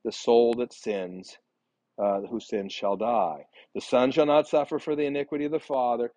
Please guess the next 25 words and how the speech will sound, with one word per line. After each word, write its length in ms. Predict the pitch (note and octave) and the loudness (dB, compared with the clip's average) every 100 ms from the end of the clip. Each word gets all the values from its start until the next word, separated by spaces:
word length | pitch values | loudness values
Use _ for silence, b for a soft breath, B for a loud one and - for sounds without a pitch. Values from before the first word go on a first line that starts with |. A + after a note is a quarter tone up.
| b b - | b b -2
nor 160 | C3 | 2
the 100 | C#3 | 2
father 380 | B2+ C#3 C3+ C#3 | 0 0 2 0
suffer 380 | C3 C3+ B2 C3+ | -4 -8 -6 -8
for 180 | - C3+ | -8 -4
the 100 | C3+ | -2
iniquity 540 | B2 B2 - A#2+ A#2+ A2 | -2 -6 -6 -6 -6 -6
of 100 | G#2+ | -8
the 80 | - | -12
son. 540 | - D3 A2 G2 G2 _ _ _ | -6 -4 -2 -4 -8 _ _ _
The 80 | F#2+ | -8
righteousness 1000 | F#2+ A2 B2 - C3+ D3+ - C#3 B2+ - | 0 2 2 -2 -8 -8 -10 -6 -6 -4
of 120 | B2+ | -4
the 80 | A2+ | -2
righteousness 640 | A2+ A#2 A2 B2 - A#2+ - | 0 0 -2 -10 -10 -10 -6
shall 200 | B2 A2 | -4 -2
be 100 | A2 | -2
upon 340 | - A2 G2+ | -2 -4 -2
himself, 640 | G2+ F#3 G3 B2 G#2+ G2+ A2+ | -2 -4 -2 0 0 0 -2
and 120 | G2+ | -6
the 80 | G2+ | -2
wickedness 560 | A2 - G#2+ G2 - | -2 -2 -6 -6 -8
of 100 | F#2 | -8
the 80 | F#2 | -2
wicked 380 | G2 G#2 G2 | 0 0 -2